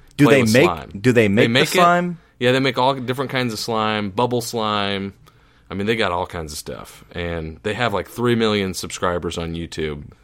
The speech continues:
Speaker 1: It's
Speaker 2: And it's
Speaker 1: unreal.
Speaker 2: just girls playing with slime.
Speaker 1: It's funny,
Speaker 2: And she
Speaker 1: my
Speaker 2: just laughs at it.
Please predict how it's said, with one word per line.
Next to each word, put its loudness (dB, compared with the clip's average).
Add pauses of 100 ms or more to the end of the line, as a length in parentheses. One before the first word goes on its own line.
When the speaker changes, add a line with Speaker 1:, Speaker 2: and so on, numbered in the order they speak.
(200)
Speaker 1:
It's -14
Speaker 2:
And -4
it's -4
Speaker 1:
unreal. -2
Speaker 2:
just -6
girls 0
playing 0
with -4
slime. -2 (880)
Speaker 1:
It's -6
funny, 4
Speaker 2:
And 2
she 4
Speaker 1:
my 4
Speaker 2:
just 4
laughs -2
at -4
it. -10